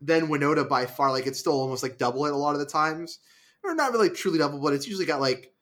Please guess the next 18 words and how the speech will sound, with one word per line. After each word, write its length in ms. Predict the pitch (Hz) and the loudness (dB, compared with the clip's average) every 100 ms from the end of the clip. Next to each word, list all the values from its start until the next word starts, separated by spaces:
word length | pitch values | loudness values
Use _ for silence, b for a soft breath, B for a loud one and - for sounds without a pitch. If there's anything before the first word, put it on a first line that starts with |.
| _ _ | _ _
five 460 | - 165 160 156 - | -6 2 2 2 0
plus 180 | 160 - | -2 -2
percentage 500 | 139 143 143 135 - | -6 -2 -2 -4 -6
points 300 | 143 139 - - | -4 -4 -8 -4
ahead 360 | 123 131 135 | -4 -2 -2
of, 160 | 143 135 139 | -2 -6 -8
of 280 | 131 123 113 107 - | -6 -4 -6 -14 -12
the 100 | 135 | -6
Winota 340 | 123 123 131 | -4 -2 -2
deck 200 | 147 151 | -2 -4
list. 300 | 180 190 - b b b | -4 -4 -6 b b b
But 100 | 202 | 0
I 40 | |
feel 100 | 349 | 2
like 80 | 349 | 2
the 80 | 370 | -2
problem 420 | - 285 277 226 | 0 -2 0 2
with 180 | 220 | 2